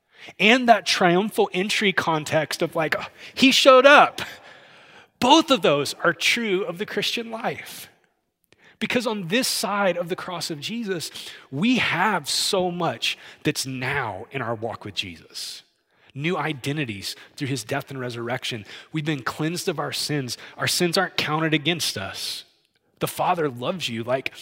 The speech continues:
the Father's not waiting on you to become the future version of you to be with you.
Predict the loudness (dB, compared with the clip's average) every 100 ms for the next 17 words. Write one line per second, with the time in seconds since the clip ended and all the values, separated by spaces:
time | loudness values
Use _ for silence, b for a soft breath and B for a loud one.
0 | B B -4 -2 0 -2 -2 -4 -4 -2
1 | 0 0 -2 -6 -6 -6 -8 -8 -8 -6
2 | -8 -8 -8 -6 -6 -4 -4 -4 -6 -8
3 | -8 -6 -6 -6 -8 -10 -10 -10 -10 -12
4 | -18 -20 -20